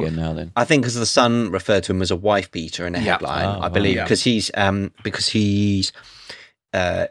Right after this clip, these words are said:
Speaker 2: in or was cast and is, continues to be in the fan-, in the Harry Potter. So they've done some Harry Potter spin-off films, Fantastic Beasts, sort of like a prequel series. Um,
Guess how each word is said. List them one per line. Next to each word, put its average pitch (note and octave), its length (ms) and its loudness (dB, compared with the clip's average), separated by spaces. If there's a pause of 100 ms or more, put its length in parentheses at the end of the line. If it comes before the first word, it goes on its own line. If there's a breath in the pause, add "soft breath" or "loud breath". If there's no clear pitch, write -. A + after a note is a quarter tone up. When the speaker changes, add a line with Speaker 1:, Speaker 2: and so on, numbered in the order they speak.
Speaker 2:
in F#2+ 400 0 (840)
or F#2+ 140 0
was G2 300 0
cast F2 380 -2
and F2+ 200 -6
is, - 200 -6
continues F#2 600 -4
to - 100 -12
be E2 540 -4
in E2+ 380 -4
the D#2+ 340 -6
fan-, E2+ 380 -8
in F#2+ 120 -4
the D2+ 60 -6
Harry F#2+ 280 -2
Potter. F2 300 -6 (120)
So - 160 -2
they've F#2+ 100 0
done G2+ 160 2
some F#2 120 -4
Harry F#2 240 0
Potter - 260 -4
spin-off F2 320 -6
films, C#2+ 340 -6
Fantastic E2+ 560 -8
Beasts, - 540 -6 (320 soft breath)
sort F#2+ 180 -4
of - 60 -8
like E2 180 -6
a - 40 -16
prequel - 460 -8
series. C2 540 -6 (460 loud breath)
Um, E2 420 -2